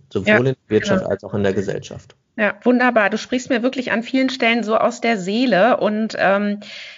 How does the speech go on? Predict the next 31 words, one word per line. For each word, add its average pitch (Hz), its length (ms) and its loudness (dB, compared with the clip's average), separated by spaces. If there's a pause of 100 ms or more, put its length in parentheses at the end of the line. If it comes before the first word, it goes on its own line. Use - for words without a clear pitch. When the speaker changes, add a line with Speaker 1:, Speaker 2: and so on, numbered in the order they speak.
Speaker 2:
ich - 120 -10
denke, 240 300 0
auch - 80 2
der - 180 0
Appell 233 320 -2
muss 240 220 -2
immer, 220 600 2
äh, 196 300 0
eher 214 200 2
in 190 80 -4
Richtung 208 320 -6
sowohl 190 360 -4
als - 320 -2
auch 202 280 2
gehen. 247 320 0
Ja, 196 220 0
du 202 120 -6
sagtest 185 400 -4
eben 190 180 -8
Agilität, 202 840 0
aber 202 180 2
eben 202 220 -2
auch 185 100 0
Standards 208 540 0
und - 240 -8
Routinen. 226 380 0
Speaker 1:
Genau. - 440 -14
Speaker 2:
Beides 240 380 0
ist, - 220 -12
äh, 185 200 0
nötig. 196 640 -6